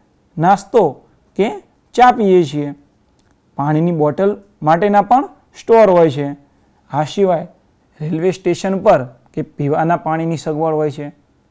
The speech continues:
એક પ્લેટફોર્મ પરથી બીજા પ્લેટફોર્મ જવા માટે પુલનો ઉપયોગ થાય છે,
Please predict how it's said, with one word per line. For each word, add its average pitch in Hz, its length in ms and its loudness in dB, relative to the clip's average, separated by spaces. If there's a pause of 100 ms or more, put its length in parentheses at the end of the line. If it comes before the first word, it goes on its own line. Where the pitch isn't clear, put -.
એક 202 280 0
પ્લેટફોર્મ 175 520 -4
પરથી 175 220 -2
બીજા 156 300 -2
પ્લેટફોર્મ 175 480 -6
જવા 170 260 0
માટે 180 380 -2 (200)
પુલનો 190 380 2
ઉપયોગ 190 480 -2 (520)
થાય 170 200 2
છે, 147 180 -6